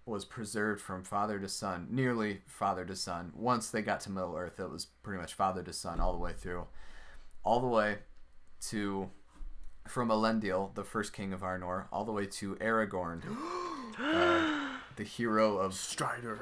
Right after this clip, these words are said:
Speaker 1: you know, the hero of the Lord of the Rings, pretty
Speaker 2: Mister
Speaker 1: much.
Speaker 2: Strider.
Speaker 1: And so that is, uh, Aragorn is a descendant of Beren and Luthien, so that's how far their legacy kinda goes after thousands and thousands of years. And, um,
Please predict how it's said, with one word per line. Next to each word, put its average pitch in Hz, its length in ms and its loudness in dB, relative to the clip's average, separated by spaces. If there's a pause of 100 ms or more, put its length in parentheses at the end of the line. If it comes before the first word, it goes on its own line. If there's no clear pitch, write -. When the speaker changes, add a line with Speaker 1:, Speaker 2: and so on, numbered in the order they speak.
(120)
Speaker 1:
you 104 80 0
know, 92 280 0
the 113 100 0
hero 104 320 -2
of 104 220 2
the 101 160 2
Lord 104 140 2
of 98 60 -2
the 101 80 -2
Rings, 95 300 -2
pretty - 200 2
Speaker 2:
Mister 123 260 4
Speaker 1:
much. 123 160 2
Speaker 2:
Strider. 104 560 0 (300)
Speaker 1:
And 120 220 -2
so 113 440 4
that 123 320 6
is, 110 420 0
uh, 110 320 4
Aragorn 123 600 4
is 113 240 0
a 104 400 0 (720)
descendant 113 600 -2
of 104 160 -4
Beren 104 280 0
and 95 140 -2
Luthien, 98 420 -4
so - 160 -6
that's 101 140 -4
how 107 140 2
far 104 440 4
their 113 220 2
legacy 95 460 -2
kinda 87 280 -6
goes 92 420 -4
after 95 280 -6
thousands 95 520 -2
and 92 140 -6
thousands 90 420 -4
of 87 120 -8
years. 98 380 -4 (520)
And, 104 420 -2
um, 98 460 0